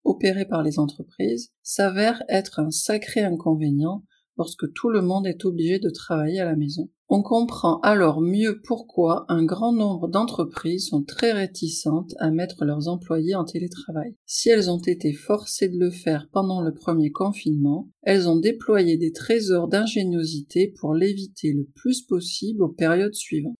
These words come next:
Nous assistons par exemple à un grand battage médiatique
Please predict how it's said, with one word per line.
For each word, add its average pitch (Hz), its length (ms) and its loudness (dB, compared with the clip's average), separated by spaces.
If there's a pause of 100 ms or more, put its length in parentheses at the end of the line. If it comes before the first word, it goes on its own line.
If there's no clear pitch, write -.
Nous 175 320 -2
assistons 214 640 -4
par 196 260 -4
exemple 180 520 -4
à 170 60 2
un 151 160 2
grand 175 280 -2
battage 190 500 -2
médiatique 180 800 -4